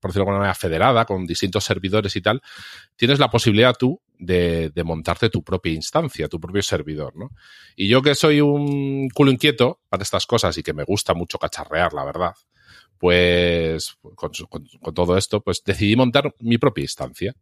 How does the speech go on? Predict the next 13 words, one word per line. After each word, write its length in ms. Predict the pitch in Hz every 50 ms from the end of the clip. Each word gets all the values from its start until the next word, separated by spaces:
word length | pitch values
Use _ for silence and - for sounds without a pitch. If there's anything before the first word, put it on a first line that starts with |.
| _ _ _
¿eh? 180 | - - - - _ _
Mm, 480 | _ - 85 85 85 85 82 82 82 80
la 100 | 78 78
verdad 220 | 82 80 90 95 92
que 260 | - 107 104 95 - _ _
no 280 | - 80 101 123 139 127
es, 360 | 113 - - - - - - _ _ _ _ _ - - _ _ _ -
a 100 | - 95
ver, 100 | 92 85
bueno, 220 | 80 80 85 90
voy 80 | 92 90
a 60 | 90
decir 300 | - 101 95 92 82